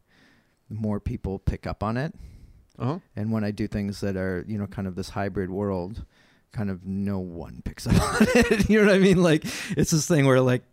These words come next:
Speaker 1: you know, the, the standard venues for, you know, new music say, "Well, I guess that's not his new music project." And then the jazz people are like, "Well, what is this? This isn't jazz," you know?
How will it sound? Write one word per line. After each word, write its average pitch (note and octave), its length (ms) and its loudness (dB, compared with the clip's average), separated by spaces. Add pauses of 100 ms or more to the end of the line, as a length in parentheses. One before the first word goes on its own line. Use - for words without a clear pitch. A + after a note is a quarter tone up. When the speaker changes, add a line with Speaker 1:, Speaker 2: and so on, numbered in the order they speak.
(240)
Speaker 1:
you C3+ 160 0
know, A#2+ 140 0
the, G#2 360 -2 (720)
the - 120 -2
standard A#2 440 0
venues G#2+ 460 0
for, G2+ 420 0 (760)
you G#2+ 80 -2
know, G2 80 0
new G2+ 140 0
music G2 300 -4
say, F#2+ 100 -2
"Well, G#2 200 0
I E2+ 140 0
guess G2+ 180 -6
that's - 180 -8
not F#2 240 -4
his F#2+ 180 -10
new F2+ 100 -6
music F2+ 360 -8
project." - 440 -8
And G#2 160 -8
then G2+ 120 -4
the G2 80 -4
jazz F#2+ 260 -4
people - 260 -6
are F2 60 -4
like, F#2 180 -8
"Well, G2+ 260 -4
what G2+ 220 -4
is F#2+ 120 -4
this? - 200 -10
This F#2 200 -12
isn't E2+ 180 -16
jazz," - 480 -14
you F#2+ 100 -6
know? - 180 -10